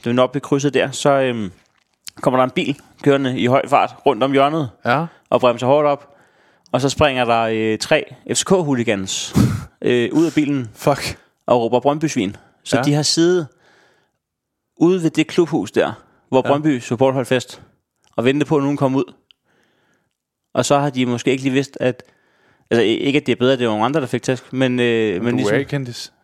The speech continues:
Speaker 1: Men det var jeg så overhovedet ikke, jo.
Speaker 2: <laughs> Okay.
Speaker 1: Det var jeg overhovedet ikke.
Speaker 2: Nej.
Speaker 1: Så ligesom tænke, øh, de skulle have fat i nogle Brøndby-fans, og dagen før Derby.
Speaker 2: Ja.
Speaker 1: Så, øh, og, og i og med, at vi var de første,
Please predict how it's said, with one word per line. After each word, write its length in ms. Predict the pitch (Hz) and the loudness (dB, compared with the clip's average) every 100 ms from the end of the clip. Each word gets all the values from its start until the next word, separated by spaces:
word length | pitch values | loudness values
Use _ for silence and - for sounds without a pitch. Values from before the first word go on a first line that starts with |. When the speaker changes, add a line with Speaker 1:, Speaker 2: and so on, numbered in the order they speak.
| _ | _
Speaker 1:
Men 240 | - - 131 | -8 -4 2
det 80 | - | 4
var 60 | |
jeg 120 | - | 4
så 100 | 139 | 0
overhovedet 280 | 131 120 156 | 0 2 0
ikke, 140 | 143 127 | 0 0
jo. 120 | - | 0
Speaker 2:
<laughs> 40 | - | -2
Okay. 180 | - - | -6 -8
Speaker 1:
Det 80 | - - _ - 127 | -8 -12 _ -2 2
var 0 | |
jeg 80 | 117 | 2
overhovedet 240 | 131 127 | 2 0
ikke. 120 | 120 160 | -2 -4
Speaker 2:
Nej. 180 | 120 107 - | -2 -2 -2
Speaker 1:
Så 120 | - | 0
ligesom 300 | 135 139 151 | 0 0 -2
tænke, 540 | 139 123 117 113 110 110 | 0 0 0 0 0 -2
øh, 60 | 120 | -2
de 100 | 135 | 0
skulle 140 | 147 147 | 2 2
have 80 | |
fat 60 | 143 | 0
i 20 | |
nogle 140 | 147 131 | 0 0
Brøndby-fans, 460 | 143 151 127 - | 0 0 -2 0
og 100 | 117 | 0
dagen 140 | 143 135 | 0 2
før 160 | 131 135 - - | 0 0 -8 0
Derby. 340 | 131 135 139 98 - - | 2 2 -2 -8 -12 -4
Speaker 2:
Ja. 160 | 120 123 - _ _ _ _ - | -2 -2 -8 _ _ _ _ -8
Speaker 1:
Så, 180 | - 123 | 0 2
øh, 500 | 117 113 104 104 98 101 101 - - - - - | 2 0 0 -4 -8 -12 -12 -12 -18 -14 -6 -2
og, 100 | 117 - | -2 -2
og 120 | 139 | 0
i 60 | 165 | 2
og 60 | |
med, 80 | 147 143 | 2 2
at 160 | 127 131 | 0 0
vi 80 | |
var 80 | 151 | 0
de 100 | 127 | 2
første, 200 | 147 139 | 0 0